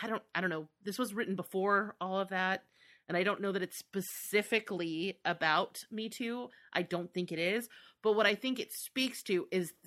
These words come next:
the same sort of dynamics and the same sort of set of circumstances that led to Me Too.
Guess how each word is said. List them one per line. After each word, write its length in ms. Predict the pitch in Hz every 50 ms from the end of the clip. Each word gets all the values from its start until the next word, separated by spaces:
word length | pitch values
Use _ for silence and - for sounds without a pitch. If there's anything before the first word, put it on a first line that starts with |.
| - _
the 60 | 190 180
same 260 | - 233 226 233 233
sort 220 | 233 240 220 202
of 140 | 190 175 - - - -
dynamics 760 | - 175 170 180 175 170 175 180 196 - 240 247 254 - -
and 120 | - 190 180
the 60 | 180
same 260 | 180 - 202 180 180 180
sort 200 | - 196 165 151
of 80 | 160
set 240 | - - - 180 175
of 80 | 185 185
circumstances 840 | - - 196 180 185 - 220 214 - 226 214 220 226 - 214 190
that 140 | - - -
led 340 | - 175 170 175 170 165 160
to 120 | - - 151
Me 180 | 131 87 80 -
Too. 220 | - - - -